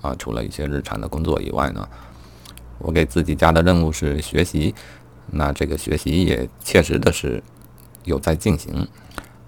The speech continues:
只是我这个学习是很没有定性的啊，我会从一个兴趣点跳转到另一个兴趣点。最早弄的还是牛蛙的养殖，学了个两三章啊，然后又跳到了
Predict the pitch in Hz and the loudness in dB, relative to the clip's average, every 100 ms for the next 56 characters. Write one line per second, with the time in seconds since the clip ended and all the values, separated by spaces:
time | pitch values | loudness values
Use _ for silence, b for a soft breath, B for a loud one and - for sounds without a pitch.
0 | - - 80 90 78 80 85 82 - 104 | -14 -6 0 2 4 4 2 2 0 2
1 | 87 110 82 73 73 B B B - 78 | 2 2 2 2 0 B B B -6 -2
2 | 80 87 101 82 113 85 60 50 52 60 | 2 4 4 4 4 2 2 -2 -4 -6
3 | - 80 82 - 82 90 85 87 78 80 | -4 -4 -4 -4 -2 0 2 0 0 -2
4 | 71 - 85 - - - 80 107 76 - | -2 -4 -2 -2 -2 -2 0 2 0 -2
5 | - - - - - B B B B - | -6 -8 -8 -12 -12 B B B B 0
6 | 80 76 82 87 78 80 78 78 76 90 | 4 4 4 4 4 0 0 0 0 2
7 | 92 87 71 53 - 60 - - B B | 2 2 0 -4 -4 -4 -6 -8 B B
8 | - - B B - - - 73 95 90 | -6 -6 B B -20 -12 -2 2 4 6
9 | 87 55 - 87 92 98 107 - 82 - | 4 2 0 2 4 2 0 -4 -4 -2
10 | 82 85 76 71 - 78 - 69 60 58 | 0 2 2 0 0 0 2 0 -2 -6